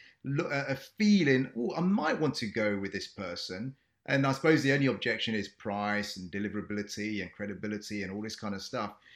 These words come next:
So I love that. So let me ask you this. So what works currently now? Because, you know, I've been in, in business for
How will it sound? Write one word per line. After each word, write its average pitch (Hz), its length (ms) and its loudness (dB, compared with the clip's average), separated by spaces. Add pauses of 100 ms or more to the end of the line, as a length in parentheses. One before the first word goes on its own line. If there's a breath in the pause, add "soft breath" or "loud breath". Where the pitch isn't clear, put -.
(120)
So 156 440 6 (140)
I 139 100 -2
love 147 260 2
that. 107 220 0 (120 soft breath)
So 196 520 4
let 208 100 -2
me 247 100 -2
ask 208 240 -2
you 175 60 2
this. 139 320 2 (640)
So 190 180 6
what 214 380 2
works 165 480 6
currently 104 800 -4 (920)
now? 110 580 0
Because, 110 500 -2 (380)
you 131 140 -6
know, 120 240 -4 (100)
I've 117 160 -4
been 135 140 2
in, 127 220 0
in 107 120 -2
business 113 380 -2
for 104 360 -2